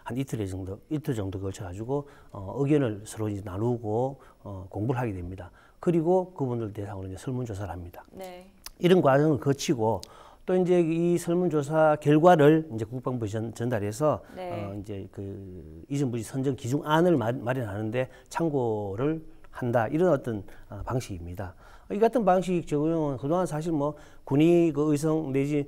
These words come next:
Speaker 1: 경북도 대구시 네 개 이제, 어, 지자체들이 여러 가지 어떤 안을 가지고 논의했는데 결국에는 여러 가지 이해관계 때문에, 어, 합의안이 도출되지 않았기 때문에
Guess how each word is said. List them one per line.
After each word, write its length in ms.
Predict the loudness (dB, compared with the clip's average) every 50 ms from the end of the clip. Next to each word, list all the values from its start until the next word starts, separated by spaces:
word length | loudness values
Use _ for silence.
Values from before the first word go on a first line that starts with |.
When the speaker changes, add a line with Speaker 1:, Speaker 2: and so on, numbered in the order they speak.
| -6 -16 -20 -6
Speaker 1:
경북도 380 | -4 -2 -2 -2 0 0 0 4
대구시 500 | 4 4 4 4 -2 -2 -2 -4 -4 -4 -6 -14 -20 -20 -20 -20 -20 -20 -20 -12 -2
네 180 | 2 4 4 6
개 160 | 6 6 6
이제, 360 | 6 6 6 4 4 4 2 -4 -14 -20 -20 -16 _
어, 380 | -8 -6 -6 -6 -6 -6 -6 -6
지자체들이 840 | -2 0 0 0 2 0 -2 -2 0 0 2 2 2 2 0 -4 -8
여러 200 | -10 -10 -8 -4
가지 240 | 2 2 2 4 4
어떤 400 | 2 2 0 -2 -2 -2 -4 -8 -12 -14 -4
안을 260 | 0 2 2 4 4
가지고 280 | 2 2 0 -2 -2 -4
논의했는데 640 | -2 -2 -2 0 0 0 0 0 0 -2 -4 -4 -6 -12 -20 -20 _ _
결국에는 580 | -2 -2 0 0 0 0 0 2 2 0 0 -2
여러 140 | -2 -4 -4
가지 260 | -4 -6 -6 -6 -8
이해관계 480 | -6 -4 -2 -2 -2 -2 -2 -4 -4 -4
때문에, 540 | -4 -8 -8 -8 -6 -6 -6 -6 -6 -10 -14 -20 -20 -20 -16 -12
어, 200 | -10 -10 -8 -8
합의안이 600 | -6 -6 -2 2 2 4 4 2 2 -2 -6 -6
도출되지 460 | -8 -6 -6 -4 -4 -4 -4 -4 -4 -4
않았기 240 | -4 -4 -6 -6
때문에 440 | -8 -8 -8 -6 -6 -6 -6 -6 -8